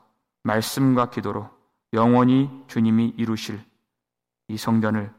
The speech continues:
함께 건축할 수 있도록 도와주시옵소서. 우리 한 사람 한 사람이 교회로 모여서 예수 그리스도 모퉁이 머릿돌이신 주님을 중심으로 연결되고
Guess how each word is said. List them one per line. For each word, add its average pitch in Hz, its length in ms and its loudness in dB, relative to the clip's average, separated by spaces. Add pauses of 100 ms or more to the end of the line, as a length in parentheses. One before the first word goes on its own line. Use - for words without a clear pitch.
함께 156 800 -4
건축할 113 480 -4
수 - 120 -14
있도록 - 600 -8
도와주시옵소서. 107 1000 -6 (600)
우리 113 100 -6
한 131 160 0
사람 139 220 0
한 135 80 2
사람이 127 440 0 (1200)
교회로 127 340 4
모여서 110 560 -2 (960)
예수 123 300 -2
그리스도 110 520 -8 (600)
모퉁이 135 600 0 (840)
머릿돌이신 110 720 -2 (400)
주님을 127 400 4
중심으로 107 640 -2 (440)
연결되고 110 880 0